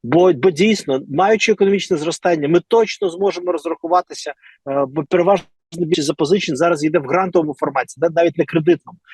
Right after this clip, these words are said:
А кредити, які Україна залучає, кредити на кшталт М В Ф-івських, вони дешеві кредити для економіки. Отже, точно Україна за рахунок економічного зростання зможе, е, покрити всі ці, е, кредитні зобов'язання. А ось що, чого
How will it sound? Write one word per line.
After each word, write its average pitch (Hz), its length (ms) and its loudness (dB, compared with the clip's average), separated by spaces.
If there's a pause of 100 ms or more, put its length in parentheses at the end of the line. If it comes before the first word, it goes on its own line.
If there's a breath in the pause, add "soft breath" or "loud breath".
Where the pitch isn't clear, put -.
(120)
А 135 80 0
кредити, 170 480 2
які 156 240 2
Україна 165 380 4
залучає, 147 600 2 (100)
кредити 147 360 -6
на 143 80 0
кшталт 147 320 0
М 127 100 -2
В 143 60 0
Ф-івських, 170 500 -2
вони 165 260 0 (260 soft breath)
дешеві 190 460 4
кредити 143 460 -2
для 123 180 0
економіки. 123 420 -6 (520 loud breath)
Отже, 175 340 4
точно 240 420 4
Україна 196 380 4
за 156 160 2
рахунок 180 460 2
економічного 151 520 -2
зростання 143 520 2
зможе, 139 560 2
е, - 640 -4
покрити 151 500 0
всі 135 240 -4
ці, 131 140 -4
е, 127 800 -2
кредитні 143 400 2
зобов'язання. 127 600 0 (480 soft breath)
А 147 80 2
ось 147 140 4
що, 170 300 2
чого 156 260 2